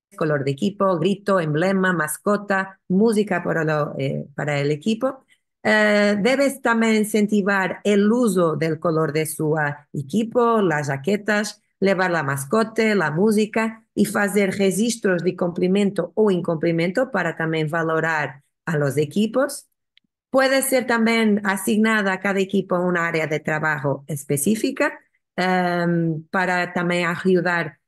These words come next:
en la organización de la clase y que todos los alumnos siempre saben a dónde dirigirse, y también crear, eh, pósters del equipo para incluir, incluir el nombre del equipo, las fotos, la bandera, etcétera.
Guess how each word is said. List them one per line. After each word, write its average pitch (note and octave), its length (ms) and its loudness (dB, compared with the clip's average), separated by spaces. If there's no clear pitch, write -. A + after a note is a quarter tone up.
en E3+ 440 2
la E3 200 0
organización D#3+ 720 -2
de D3 100 0
la C#3 200 -2
clase A#3+ 640 -2
y E3+ 100 -2
que F3 120 -2
todos F3 320 0
los E3 200 0
alumnos D#3+ 440 0
siempre G#3 340 0
saben D#3 580 -2
a F3 140 -4
dónde F#3+ 400 2
dirigirse, E3+ 800 -2
y A#3 140 -2
también A#3 380 2
crear, G3 580 0
eh, D#3+ 140 2
pósters D#3+ 600 -2
del E3 200 2
equipo D3+ 600 -2
para F3+ 360 0
incluir, F3 640 2
incluir E3 560 2
el C#3 200 0
nombre G3 300 0
del G3+ 140 2
equipo, F#3+ 800 0
las C#3 320 -4
fotos, F#3+ 640 2
la D3+ 140 -2
bandera, E3+ 720 0
etcétera. C#3 640 -6